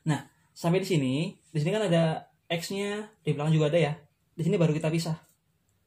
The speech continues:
Tapi jangan jauh-jauh. Nanti, betul. Ini yang pertama,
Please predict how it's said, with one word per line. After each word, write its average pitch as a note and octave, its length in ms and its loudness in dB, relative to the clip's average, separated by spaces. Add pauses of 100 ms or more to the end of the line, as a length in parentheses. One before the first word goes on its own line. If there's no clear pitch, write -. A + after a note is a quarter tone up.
(920)
Tapi D#3+ 160 0
jangan D3 240 2
jauh-jauh. D3 400 2 (800)
Nanti, F3+ 480 -2 (720)
betul. D#3 400 -14 (1500)
Ini C3+ 160 -8
yang B2+ 80 -10
pertama, D#3+ 560 -4